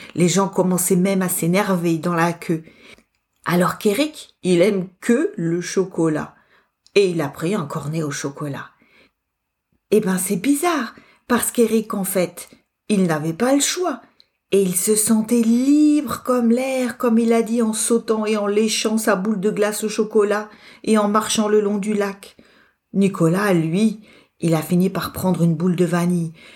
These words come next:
mais après avoir goûté, il a dit : « Peut-être que j'aurais dû prendre du caramel. » En fait, lui, il était vraiment libre de choisir,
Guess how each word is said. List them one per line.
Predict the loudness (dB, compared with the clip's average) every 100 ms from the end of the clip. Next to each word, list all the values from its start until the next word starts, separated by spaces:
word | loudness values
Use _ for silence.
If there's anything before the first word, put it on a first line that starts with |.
| -2
mais | 2 4
après | 4 2 2
avoir | 2 2 -2 -2
goûté, | -2 2 2 4
il | 2
a | 2
dit : « | 0 -4 -6 -16 -14 -16 -20 _ _
Peut-être | 0 0 2 0 0 -2
que | 0
j'aurais | 2 0 0
dû | 0 -4
prendre | -4 -2 -2
du | -2 -2
caramel. » | -2 -4 -4 -6 -6 -10 _ _ _ _ _ _ _ _ _ _ _ -20 -8
En | -6
fait, | -2 0 -2 -4 -20 _ _
lui, | -2 0 0 -2 -6 _
il | 2
était | 2 2 0
vraiment | 2 2 2
libre | 2 0 0
de | 0
choisir, | 0 2 2 2 2 0